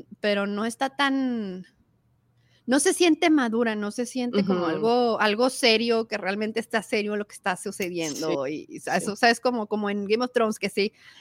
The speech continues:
Speaker 2: Uy, sí.
Speaker 1: sentías el drama, que sí sentías el
Speaker 2: Ujú.
Speaker 1: drama, que dices así, "No mames, ese, ese mundo es horrible". <laughs> O
Speaker 2: <laughs> Sí.
Speaker 1: sea, que es, sabes que si te paras un segundo en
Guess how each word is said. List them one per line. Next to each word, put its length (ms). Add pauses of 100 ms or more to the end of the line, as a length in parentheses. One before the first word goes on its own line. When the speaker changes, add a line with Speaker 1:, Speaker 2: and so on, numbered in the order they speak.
(160)
Speaker 2:
Uy, 160
sí. 120
Speaker 1:
sentías 180
el 160
drama, 400
que 140
sí 120
sentías 440
el 80
Speaker 2:
Ujú. 60
Speaker 1:
drama, 280
que 140
dices 260
así, 760
"No 140
mames, 340
ese, 240 (140)
ese 220
mundo 280
es 120
horrible". 560
<laughs> 640 (420)
O 60
Speaker 2:
<laughs> 20
Sí. 60
Speaker 1:
sea, 200
que 140
es, 240 (300)
sabes 400
que 100
si 100
te 140
paras 380
un 100
segundo 260
en 60